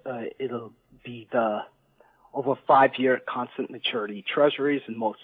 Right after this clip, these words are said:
cases, but some trade off seven or ten years.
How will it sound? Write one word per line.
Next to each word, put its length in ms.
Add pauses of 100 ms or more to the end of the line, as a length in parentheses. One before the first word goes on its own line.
(120)
cases, 500 (580)
but 160 (100)
some 300 (140)
trade 240
off 160 (140)
seven 260
or 80 (100)
ten 220
years. 280